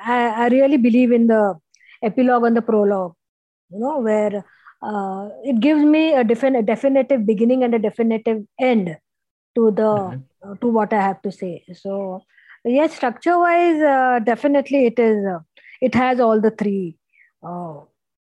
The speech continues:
Speaker 1: mm, while I'm writing, yes, it definitely has all the three parts. Uh, but, uh, when I'm thinking, when it's, it, it actually starts, let me say, it start off with the ideation,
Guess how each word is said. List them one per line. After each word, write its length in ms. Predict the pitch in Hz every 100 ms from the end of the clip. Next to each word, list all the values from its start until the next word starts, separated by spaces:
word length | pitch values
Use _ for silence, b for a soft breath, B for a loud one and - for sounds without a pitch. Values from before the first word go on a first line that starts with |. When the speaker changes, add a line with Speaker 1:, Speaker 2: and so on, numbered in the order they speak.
| -
Speaker 1:
mm, 680 | 226 220 220 202 240 262 269
while 200 | 294 339
I'm 120 | 359
writing, 340 | 302 294 392
yes, 180 | 330 214
it 120 | 220
definitely 460 | 233 226 277 277 302
has 240 | 247 240
all 240 | 240 220 220
the 100 | 233
three 200 | 226 208
parts. 420 | - 190 233 _ _ _ B B B
Uh, 100 | 202
but, 340 | 214 247 254 262
uh, 120 | 247
when 260 | 247 339
I'm 180 | 381 392
thinking, 600 | 370 - 392 359 294 269
when 200 | 254 240
it's, 260 | 220 254 262
it, 180 | 262 262
it 200 | 277 277
actually 400 | 262 226 294 285
starts, 360 | 294 254 233 233
let 160 | 226 240
me 80 |
say, 280 | 240 233 226 226 b -
it 100 | 247
start 260 | 269 226
off 100 | 277
with 100 | 285
the 100 | 277
ideation, 680 | 233 196 214 180 - 185 294